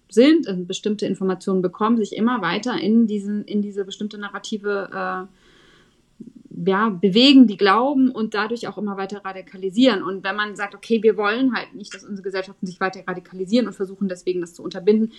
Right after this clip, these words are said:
verstehe ich dieses Momentum, aber ich halte es, wie gesagt, trotzdem erstens für nicht machbar, um es zusammenzufassen, und zweitens auch für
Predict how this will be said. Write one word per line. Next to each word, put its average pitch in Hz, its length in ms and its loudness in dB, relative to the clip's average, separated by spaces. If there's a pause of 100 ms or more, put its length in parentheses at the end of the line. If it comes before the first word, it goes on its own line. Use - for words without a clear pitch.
(720)
verstehe 294 300 2
ich 277 80 4
dieses 240 200 0
Momentum, 254 320 2
aber 202 80 0
ich 208 120 -6
halte 202 120 -4
es, 170 80 -16
wie 185 60 -8
gesagt, 175 220 -6
trotzdem - 300 -8
erstens 202 320 -6
für 190 60 -8
nicht 170 140 -6
machbar, 226 360 -2
um 185 80 -4
es 170 160 -8
zusammenzufassen, 175 680 -6
und 170 100 -8
zweitens 170 600 -6
auch 165 200 -8
für 165 600 0